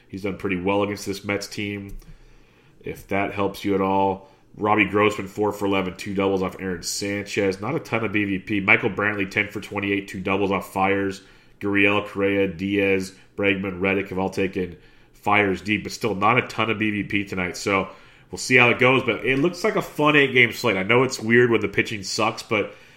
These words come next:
some of these mid-price guys have upside. They do have serious upside. They're all risky, but there's some serious upside in the middle. And I like when there's the main, like, attractions to stack, but we have good pivots as well. And that's one thing that you can play in your G P Ps, but it's also a very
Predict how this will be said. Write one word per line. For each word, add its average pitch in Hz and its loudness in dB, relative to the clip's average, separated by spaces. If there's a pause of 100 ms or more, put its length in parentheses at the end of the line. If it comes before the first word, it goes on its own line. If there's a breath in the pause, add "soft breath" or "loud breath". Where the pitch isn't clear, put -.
some - -2
of 175 0
these 143 4
mid-price 120 2
guys 104 2
have 98 2
upside. 95 -4 (200)
They 104 2
do 107 0
have 107 4
serious 98 -2
upside. 92 -2 (280 loud breath)
They're 104 0
all 107 4
risky, 101 2
but 98 -2
there's 104 -4
some 98 -14
serious 113 0
upside 107 0
in 95 -4
the 95 -6
middle. 101 -2 (360 loud breath)
And 110 0
I 107 4
like 117 2
when 123 -2
there's 107 0
the 98 -6
main, 113 -2 (300)
like, 101 -4
attractions 123 -4 (420 soft breath)
to 113 -4
stack, 120 0 (220 loud breath)
but 101 -6
we 107 6
have 101 4
good 110 2
pivots 101 0
as 92 -6
well. 87 0 (260 loud breath)
And 92 -6
that's 101 0
one 101 -2
thing 101 0
that 95 2
you 92 0
can 92 -10
play 98 2
in 98 0
your 92 0
G 98 -2
P 95 -4
Ps, 104 0
but 101 -2
it's - -4
also 117 0
a 98 0
very 104 2